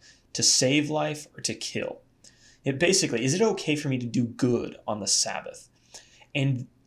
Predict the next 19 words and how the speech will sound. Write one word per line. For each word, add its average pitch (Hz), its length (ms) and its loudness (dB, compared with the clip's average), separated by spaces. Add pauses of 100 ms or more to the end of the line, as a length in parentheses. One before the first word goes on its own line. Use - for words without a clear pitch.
Jesus 220 440 4
has 143 160 -2
just - 680 0
answered 143 460 -4
this 120 180 0
question - 720 -2 (400)
when 135 200 2
he 139 160 -2
gave 143 280 0
the 151 80 -2
discussion 120 800 -2
about 120 340 -4
his 139 120 -4
disciples 123 460 -2
picking 135 300 -8
grain 110 340 -8
on 104 60 -12
the 117 60 -12
Sabbath. - 480 -4